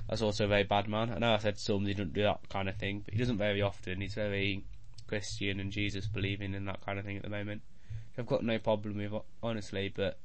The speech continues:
yeah. Um, he did that, and then Chip released another diss track.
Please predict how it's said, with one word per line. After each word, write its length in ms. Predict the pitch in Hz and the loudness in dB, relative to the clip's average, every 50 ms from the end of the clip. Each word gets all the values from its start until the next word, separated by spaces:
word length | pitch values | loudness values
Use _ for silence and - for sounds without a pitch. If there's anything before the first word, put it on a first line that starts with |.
| - - - - - - - - - - - - | -10 -10 -10 -10 -10 -10 -10 -10 -10 -10 -8 -4
yeah. 220 | - 131 120 113 - - - - - - - - - - - - - - - - - - - - - - - - - - - - | 0 2 2 2 0 -4 -8 -10 -10 -10 -10 -10 -10 -10 -10 -10 -10 -10 -10 -10 -10 -10 -10 -10 -10 -10 -10 -10 -10 -10 -8 -4
Um, 380 | - 123 123 120 120 113 104 - - - - - - - - - - - - - - - - - - - - - - | -2 0 2 2 2 0 -2 -4 -6 -8 -8 -8 -8 -8 -8 -10 -8 -8 -8 -8 -8 -8 -8 -8 -8 -8 -8 -8 -6
he 80 | - 135 | -2 0
did 220 | 131 135 127 123 | 2 2 2 2
that, 320 | - 127 120 120 120 - - | 4 4 6 6 4 4 2
and 120 | 117 120 | 0 0
then 120 | 120 117 | 0 0
Chip 200 | 110 - 151 127 | 0 0 -2 -2
released 280 | 113 135 135 127 - - | 0 0 -2 -2 -2 -2
another 260 | 120 127 127 110 113 | -2 0 0 0 -2
diss 220 | 98 104 101 - - | -2 -2 -4 -4 -4
track. 400 | - 107 117 131 139 - - | -2 0 0 0 0 -2 -6